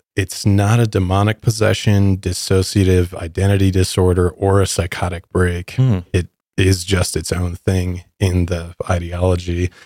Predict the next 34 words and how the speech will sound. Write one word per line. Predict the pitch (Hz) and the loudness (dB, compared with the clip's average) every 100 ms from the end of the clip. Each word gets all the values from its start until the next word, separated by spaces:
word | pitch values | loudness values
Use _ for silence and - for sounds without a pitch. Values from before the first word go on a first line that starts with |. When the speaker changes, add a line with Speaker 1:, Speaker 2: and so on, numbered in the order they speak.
| - | 0
Speaker 1:
And | 110 | 2
in | 101 | 2
the | |
case | - 131 - - | 0 -2 -2 -8
of | - | -8
Slender | - - 110 117 101 | -6 0 2 4 2
Man, | 90 87 87 85 _ _ _ _ _ _ _ _ _ _ - _ _ 107 | 0 -4 -8 -10 _ _ _ _ _ _ _ _ _ _ -20 _ _ -4
as | 104 | -2
his | 104 | -4
popularity | - 110 110 92 98 104 95 | -4 -2 0 2 2 2 0
grew, | 92 92 87 85 87 _ _ _ _ _ _ | 0 0 2 0 -6 _ _ _ _ _ _
so | - - 139 147 | -10 -2 2 4
many | 107 92 | 4 0
people | - 101 98 | -2 -4 -2
believed | 90 85 85 95 110 - | -6 -8 -6 -4 -2 0
that | 123 | 0
he | 127 131 | 2 2
was | 131 123 | 2 2
real | 127 135 143 147 _ _ _ | 2 2 2 -2 _ _ _
that | 90 87 - - | -8 -8 -12 -4
the | 95 | -2
theory | - 101 90 85 | 0 2 2 2
goes | 92 90 87 82 - | 2 2 2 -2 -6
that | 82 80 - | -10 -8 -2
maybe | 90 90 82 | 0 0 -2
he | 92 | -14
did | 87 95 95 | -8 -4 -4
manifest, | 87 82 82 - - - - - | -6 -8 -14 -14 -12 -12 -12 -14
you | 82 | -16
know, | 90 | -18
in | 87 | -12
some | - - 85 | -6 -4 0
Speaker 2:
Mm-hmm. | 113 | 2
Speaker 1:
way. | 113 107 98 | 2 2 0